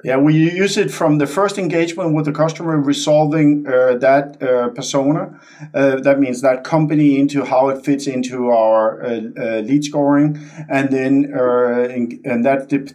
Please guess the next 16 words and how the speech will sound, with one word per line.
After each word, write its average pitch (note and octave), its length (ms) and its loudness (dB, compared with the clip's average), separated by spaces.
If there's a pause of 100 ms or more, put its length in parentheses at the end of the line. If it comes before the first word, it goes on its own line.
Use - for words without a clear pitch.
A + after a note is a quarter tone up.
determines C#3 520 -2
how, C#3 440 2
uh, B2 160 -2
how C3 380 -2
quick E3 400 -4
and B2+ 200 -4
how, C3 380 0
uh, B2 260 -10 (120)
diligent D3 560 0
we B2 240 -6
engage B2+ 420 -4
with B2 140 -8
that A#2+ 200 -2
company. C3+ 520 -8 (320)
And C#3+ 160 4
then D3 320 6